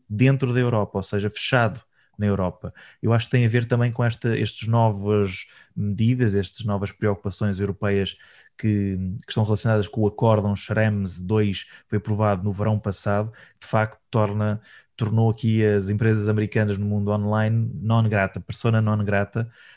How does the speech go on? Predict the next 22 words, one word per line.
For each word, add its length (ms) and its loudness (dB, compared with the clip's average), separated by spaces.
Eh, 260 0
o, 160 0
esse 220 -2
acórdão 300 2
de 80 -10
facto 260 -2
diz 160 -6
que 100 -20
pode 220 -4
ser 480 -4
polémico 400 2
e 80 -2
revolucionário 580 -2
e 80 -2
até 160 -2
dificultar 460 -6
a 20 -4
vida 200 -4
às, 80 -8
a 80 -6
muitas 320 0
empresas, 600 -4